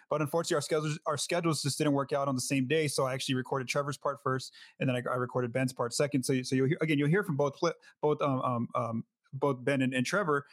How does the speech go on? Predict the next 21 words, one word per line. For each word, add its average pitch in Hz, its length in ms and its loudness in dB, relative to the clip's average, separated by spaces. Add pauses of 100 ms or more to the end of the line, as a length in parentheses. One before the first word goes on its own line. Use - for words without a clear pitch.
(120)
and 135 100 2
they're 135 120 4
very 139 160 2
plugged 139 240 0
into 131 160 2
the 123 80 4
draft, 131 380 0
and, 117 120 4
you 123 160 2
know, 120 160 -6
they, 120 180 -2
they 123 60 0
have 120 120 2
a 120 40 -4
good 127 220 0
con-, 135 260 0
they 127 240 2
have 123 80 2
a 123 40 0
good, 127 180 0 (380)
um, 117 300 0